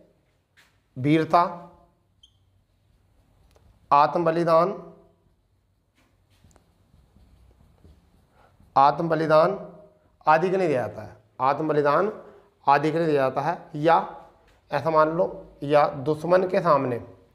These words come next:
ऐ मान लो दुश्मन के सामने, के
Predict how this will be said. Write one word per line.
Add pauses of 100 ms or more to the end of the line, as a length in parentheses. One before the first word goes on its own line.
(560)
ऐ
मान
लो
दुश्मन
के
सामने, (2750)
के